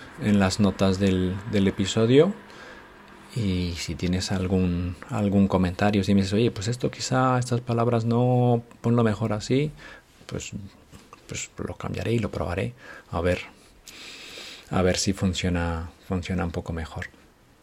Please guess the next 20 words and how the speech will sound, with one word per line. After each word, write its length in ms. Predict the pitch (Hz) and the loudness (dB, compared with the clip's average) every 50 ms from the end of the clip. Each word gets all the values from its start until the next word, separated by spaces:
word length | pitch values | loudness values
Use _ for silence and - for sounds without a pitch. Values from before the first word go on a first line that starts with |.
| - - - - - - - - - - - - - - - - - | -18 -18 -18 -18 -20 -20 -20 -20 -20 -20 -20 -20 -20 -20 -12 -4 0
Entonces, 380 | 123 110 107 104 101 101 101 | 2 2 4 2 2 2 2
en 120 | 107 107 110 | 4 4 4
eso, 600 | 107 - 139 127 120 120 120 117 113 107 104 92 - - - | 4 6 8 8 10 10 10 10 8 6 2 -2 -8 -6 0
eso 200 | - 117 120 131 | 0 2 2 2
es, 380 | 131 127 - - - - - - - | 2 2 0 -2 -4 -4 -6 -6 -6
eso 160 | - 107 - 127 | -4 -2 -2 -2
es 100 | 123 - | 0 0
como 180 | 127 98 98 | 0 0 0
estoy, 500 | 95 - - 95 95 87 85 85 85 87 - | 0 0 2 2 4 4 2 0 -4 -6 -4
como 220 | - - 98 95 | -4 -2 -2 -2
estoy 260 | 90 - - 92 90 85 | -2 -4 -2 -2 0 0
ahora. 280 | 80 78 85 85 85 | 0 -2 -4 -4 -6
Ahora 240 | 87 87 87 95 95 | -8 -8 -6 -6 -4
ya, 280 | 98 95 92 92 92 95 - - - - - - - - - - - - - - - - - - - - 101 101 | -2 -2 -2 -2 -2 -4 -6 -10 -12 -18 -20 -20 -20 -20 -20 -20 -20 -20 -20 -20 -18 -18 -18 -16 -16 -14 -10 -8
ya 420 | 87 87 85 - - - - - - - - - - - - - - - - 131 - - - - - 156 151 - - - - - - - - - - - - - - 117 113 101 - - | -6 -4 -2 -2 -2 -2 -4 -8 -12 -16 -18 -18 -20 -20 -20 -20 -20 -14 -14 -14 -14 -14 -18 -20 -20 -20 -20 -20 -20 -20 -18 -18 -18 -16 -18 -18 -18 -18 -20 -18 -14 -14 -14 -14 -14 -10
llevarlo, 580 | - 107 101 92 95 92 95 98 95 92 87 - - | -4 -2 -2 0 0 0 0 0 -2 -2 -2 -4 -4
llevarlo 440 | 110 104 95 92 90 95 98 95 92 | -2 0 0 0 0 0 2 2 4
un 360 | 95 95 90 90 90 85 85 | 4 4 4 2 0 -2 -2
poco 260 | - 95 92 - 87 | -4 -6 -4 -4 -4
así, 260 | 90 - - - - | -4 -4 -4 -6 -8